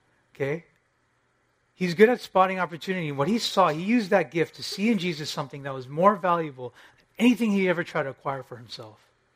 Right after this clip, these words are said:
And he sold all he had to have him. That's Zacchaeus. And that's the kingdom of heaven. And you might ask, "What if I lose status?" And this is something interesting. Like, I think about this a lot now, more than I ever did. Because I, I think,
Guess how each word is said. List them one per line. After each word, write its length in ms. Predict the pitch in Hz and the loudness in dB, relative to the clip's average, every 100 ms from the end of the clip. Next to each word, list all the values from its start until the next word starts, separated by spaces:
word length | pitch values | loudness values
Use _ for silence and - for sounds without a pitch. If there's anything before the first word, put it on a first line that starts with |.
| _ _ _ _ _ | _ _ _ _ _
And 100 | 131 | -12
he 80 | 127 | -8
sold 340 | - 131 123 | -4 -4 -6
all 200 | 131 147 | -4 -2
he 140 | 143 | -2
had 340 | 120 131 117 104 _ _ _ _ | -6 -10 -12 -16 _ _ _ _
to 80 | - | -20
have 260 | - 107 95 | -18 -18 -20
him. 160 | 98 92 _ _ _ _ _ _ _ _ _ _ _ _ _ _ _ _ _ _ _ _ _ _ | -20 -20 _ _ _ _ _ _ _ _ _ _ _ _ _ _ _ _ _ _ _ _ _ _
That's 240 | 131 127 - | -16 -14 -12
Zacchaeus. 600 | 127 - 156 139 - - _ _ _ _ - | -14 -12 -12 -12 -16 -20 _ _ _ _ -6
And 140 | 151 | -2
that's 180 | 175 - | -2 -4
the 60 | |
kingdom 320 | - 180 160 147 | -12 -10 -8 -10
of 120 | 131 | -6
heaven. 360 | 156 143 123 _ _ - - | -6 -6 -16 _ _ -20 -10
And 100 | 165 | -2
you 80 | 180 | 2
might 180 | 196 190 | 4 4
ask, 280 | 190 180 - | 2 0 2
"What 120 | 190 | 2
if 120 | 190 | 4
I 60 | 190 | 0
lose 240 | 180 175 | 0 -6
status?" 520 | - 190 185 139 - _ _ _ _ _ _ _ | 0 2 2 -2 -8 _ _ _ _ _ _ _
And 120 | 170 | 0
this 140 | 220 247 | 2 2
is 120 | 240 | 2
something 360 | 240 214 170 175 | 0 0 -2 -2
interesting. 420 | - - - 139 | -6 -8 -8 -6
Like, 160 | 143 | 0
I 120 | 165 185 | 2 2
think 220 | 220 214 | -2 0
about 240 | 190 254 | 2 2
this 160 | 156 - | 0 -2
a 40 | |
lot 260 | 147 147 127 | 2 2 0
now, 220 | 151 143 | -2 -2
more 220 | 139 165 | -2 -4
than 120 | 160 | -2
I 80 | 151 | -2
ever 140 | 135 123 | -4 -6
did. 260 | 135 120 - _ _ _ _ - | -6 -8 -12 _ _ _ _ -8
Because 280 | 175 170 | -2 2
I, 240 | 175 185 165 | 2 2 0
I 80 | 170 | -2
think, 340 | 214 180 | -4 -8